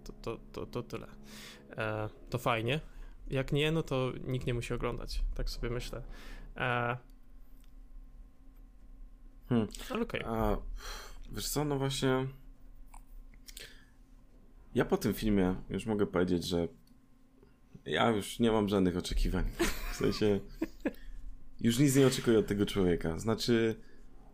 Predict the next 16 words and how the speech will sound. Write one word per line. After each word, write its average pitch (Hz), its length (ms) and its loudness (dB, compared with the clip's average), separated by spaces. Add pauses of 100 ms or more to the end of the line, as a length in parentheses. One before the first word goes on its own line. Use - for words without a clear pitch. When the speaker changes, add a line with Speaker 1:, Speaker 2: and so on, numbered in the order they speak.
(160)
Speaker 2:
mam 135 160 4
go 107 100 4
w 98 100 2
dupie. 90 340 4
W 82 60 -6
sensie, 110 240 2
on 131 80 2
może 139 200 4
sobie 127 200 4
robić 113 260 4
te 104 100 2
filmy, 98 400 6
może 123 240 6
kiedyś 104 260 4
zaskoczy, 87 680 2
ale 98 400 6